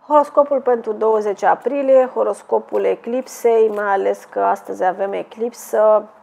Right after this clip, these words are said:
începem dimineața cu eclipsă. Haideți să vedem și care este mesajul acestei zile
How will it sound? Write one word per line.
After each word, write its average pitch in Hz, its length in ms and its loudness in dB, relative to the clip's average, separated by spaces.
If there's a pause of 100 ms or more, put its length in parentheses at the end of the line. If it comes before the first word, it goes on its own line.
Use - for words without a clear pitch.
(160)
începem 196 520 -8
dimineața 190 600 -10
cu - 180 -14
eclipsă. 233 760 -10 (420)
Haideți 214 240 -10
să 208 80 -12
vedem 214 260 -8
și 214 140 -14
care 196 260 -4
este 196 240 -8
mesajul 208 640 -8
acestei 165 500 -8
zile 190 320 -10